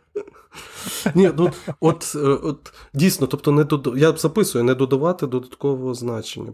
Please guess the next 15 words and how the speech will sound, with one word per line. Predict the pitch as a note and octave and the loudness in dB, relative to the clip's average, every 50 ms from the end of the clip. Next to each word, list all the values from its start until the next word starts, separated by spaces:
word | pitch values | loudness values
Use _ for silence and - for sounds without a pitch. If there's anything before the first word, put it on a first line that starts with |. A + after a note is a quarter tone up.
| - - | -14 -10
тому | - B2+ B2+ B2 A#2 | -8 -8 -6 -8 -10
що | - - - B2 | -12 -12 -14 -6
це | - - F#3 | -2 0 2
дуже | F#3 G#3 F#3 F3 | 2 4 4 4
важливо. | D3+ C#3+ B2 B2+ B2+ A#2+ G#2+ G#2+ | 4 4 2 2 0 0 0 -2
Це, | A2 - - C#3+ C#3 C#3 C3 - - - - - _ - | -4 -4 -2 0 0 0 0 -2 -8 -18 -20 -8 _ 2
і, | E3+ E3 D#3 - - - - | 4 4 4 0 -6 -6 0
до | D3 D#3+ | 2 4
речі, | D3+ F3 E3+ D3 - - B2 A#2+ B2 | 6 6 6 6 4 0 -4 -2 0
напевно, | B2 B2+ - E3 E3 D#3+ D3 | 0 2 4 4 4 4 4
найважливіша | C#3 C#3 C#3+ C#3+ C#3 C#3 - - D3 C#3 D#3 D3+ - - C#3 | 4 4 2 2 2 0 -2 -2 -2 -2 -2 -2 -2 -2 -2
от | B2+ B2+ A#2+ | -4 -2 -2
зараз | A#2+ C3 B2+ B2+ A#2+ A#2+ - | -2 -2 -2 -2 -4 -4 -2
річ, | E3+ F3+ F3+ - - - - - - _ _ _ _ - | -4 -4 -4 -6 -14 -20 -20 -20 -20 _ _ _ _ -8
е, | C3+ A#2+ A#2+ A#2 A#2+ - | -6 -4 -2 -2 -4 -4